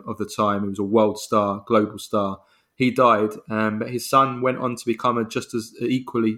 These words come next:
legendary player, and he was part of the Grande Inter team. Uh, really elegant, goal-scoring, attacking midfielder, brilliant player, brilliant playmaker, creativity. Um, moving forward, Romeo Benetti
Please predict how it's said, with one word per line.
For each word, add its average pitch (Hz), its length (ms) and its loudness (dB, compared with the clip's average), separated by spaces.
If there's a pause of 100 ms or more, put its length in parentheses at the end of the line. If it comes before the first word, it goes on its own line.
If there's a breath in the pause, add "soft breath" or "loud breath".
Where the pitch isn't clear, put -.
legendary 113 460 0
player, 110 280 2
and 101 120 -4
he 107 40 0
was 113 140 0
part - 220 0
of - 80 -10
the 107 60 -6
Grande 107 280 -2
Inter 110 320 -2
team. 104 320 -2 (500 soft breath)
Uh, 104 340 -2 (100)
really 113 540 2
elegant, 107 520 0 (140)
goal-scoring, 107 840 2
attacking - 400 -4
midfielder, 101 640 -4 (100)
brilliant 104 360 2
player, 101 260 -2
brilliant 104 320 0
playmaker, 101 500 -4
creativity. 101 800 -6 (840 loud breath)
Um, 135 460 2 (680)
moving 160 280 4
forward, 143 420 6 (140)
Romeo 147 360 6
Benetti 135 760 0